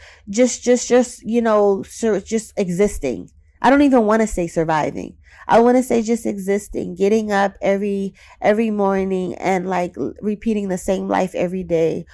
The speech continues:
with maybe a, a, a different way to celebrate their birthday that year, or maybe just a different way to do this or a different way to do that, you know, for the year, you know? Um, and I feel like a lot of people were also just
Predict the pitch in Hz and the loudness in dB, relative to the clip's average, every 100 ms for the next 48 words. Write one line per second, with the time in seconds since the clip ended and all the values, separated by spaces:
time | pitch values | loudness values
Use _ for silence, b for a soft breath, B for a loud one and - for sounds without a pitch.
0 | b b 185 185 185 185 190 190 170 156 | b b 2 2 2 -2 0 0 2 2
1 | - - 156 - 175 175 - 165 170 165 | 0 0 0 0 -2 -2 -4 -4 0 0
2 | 165 160 156 160 165 165 110 151 139 - | 0 -2 -2 -2 -4 -4 -4 -2 -4 -6
3 | 67 64 _ - _ _ _ _ _ - | -8 -8 _ -20 _ _ _ _ _ 2
4 | 147 101 117 57 53 - _ _ - 170 | 2 2 -4 -6 -8 -16 _ _ -4 0
5 | 185 185 196 185 - 170 180 190 180 170 | 2 2 0 -2 -4 -2 -2 -2 -2 0
6 | 165 160 165 170 160 165 151 156 160 - | 0 0 -2 -8 -6 -6 0 2 2 -2
7 | 147 151 175 185 175 165 165 170 165 160 | -2 -2 -4 -4 -4 -2 -4 -6 -4 -2
8 | 147 - - B B B - 175 160 165 | -2 -2 -6 B B B -2 2 2 0
9 | - 165 151 160 147 80 - _ _ _ | -4 -4 -4 -2 -2 -2 -4 _ _ _
10 | _ - 190 190 175 175 175 170 - - | _ -2 0 4 4 6 4 4 0 -2
11 | 160 165 156 143 131 - - 175 - 180 | 0 0 -2 -2 -6 -6 -2 -2 0 -4
12 | 170 - 208 208 185 175 180 175 185 - | -4 0 2 4 0 0 0 0 -2 -4
13 | 202 190 185 175 - 185 185 190 175 | -6 -2 0 2 2 0 -2 -6 -6